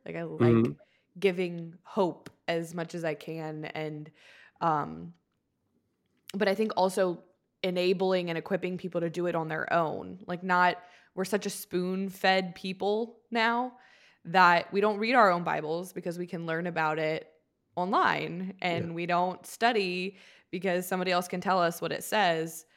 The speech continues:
Speaker 1: And it's just not the same as when you do it for yourself, and then therefore it's, like, yours and it's embedded and it's foundational. And then that's a much more solid place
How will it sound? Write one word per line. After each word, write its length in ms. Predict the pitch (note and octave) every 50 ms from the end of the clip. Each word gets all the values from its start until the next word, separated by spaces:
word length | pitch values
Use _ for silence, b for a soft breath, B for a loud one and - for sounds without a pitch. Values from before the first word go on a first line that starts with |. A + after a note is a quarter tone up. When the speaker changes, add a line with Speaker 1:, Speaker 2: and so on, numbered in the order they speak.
| b b b b b b b b _ _ -
Speaker 1:
And 80 | F#3+ G#3+
it's 80 | G3+
just 120 | A3+ G#3+ G#3
not 160 | A#3 - -
the 60 | F3+
same 480 | - - F3 E3+ E3+ E3 D#3+ D#3+ D#3 - -
as 120 | E3+ E3
when 140 | F3 F3 E3+
you 80 | E3+ E3
do 140 | E3+ E3+
it 80 | D#3 D#3+
for 60 | E3+ E3
yourself, 360 | E3 D#3+ D#3+ E3 E3 D#3+ -
and 100 | E3 E3
then 120 | D#3+ D#3+
therefore 460 | D#3+ D#3+ D#3+ D#3 - D#3+ D#3+ D#3+ D#3
it's, 460 | - E3 D#3 D#3 - - - - - _ _ -
like, 180 | E3+ E3+ - -
yours 580 | D#3+ F#3+ G#3+ A3+ G#3 F#3+ E3 D3+ D#3 D#3+ D#3 E3+
and 100 | D#3+ D#3
it's 140 | D3+ -
embedded 640 | - E3 F3 E3+ D#3+ F#3 F#3+ F3+ F3+ F3 D#3+ D#3+ D#3+
and 120 | D#3+ D#3+ D#3
it's 160 | D3+ - -
foundational. 920 | - E3 E3 E3 E3 F3 F3 F#3 F3+ - E3+ E3 D#3 D3+ D3+ D3+ D3+ D#3+ b b b b b b b b
And 160 | F3 F3+ F3+
then 380 | F#3 F3+ F3+ F3+ E3 E3 E3 - - - - E3 E3
that's 300 | F3+ F#3 F#3+ F#3+ F#3+ -
a 120 | F3 E3+
much 680 | E3 E3 E3+ F3 F3+ F3+ F3 - - - - - - _ _ _ _ _ _ _ _ _ _ _ -
more 360 | F3 F3+ F3 E3+ E3+ E3 D#3+ D#3+
solid 560 | - - F#3 E3+ E3+ E3+ E3+ D#3 D#3 D#3+ D3+
place 680 | - - F3+ F#3 F3 E3 D#3+ D#3+ D#3+ - - -